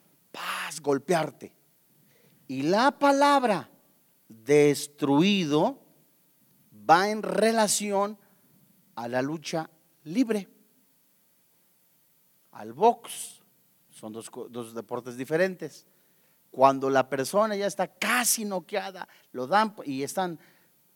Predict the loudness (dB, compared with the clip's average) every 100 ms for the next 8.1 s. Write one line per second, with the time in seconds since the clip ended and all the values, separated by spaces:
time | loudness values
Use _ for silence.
0 | _ _ _ _ _ -6 -4 -6 -8 -14
1 | -20 _ _ _ _ _ -12 -10 -10 -10
2 | -14 -20 -20 _ _ _ _ _ -10 -8
3 | -8 -12 -16 -20 -20 _ _ _ _ -8
4 | -6 -6 -8 -16 -16 -20 _ _ _ _
5 | -12 -8 -8 -8 -10 -14 -14 -18 _ _
6 | _ _ -8 -6 -6 -8 -10 -14 -18 _
7 | _ _ _ -10 -6 -6 -6 -10 -12 -12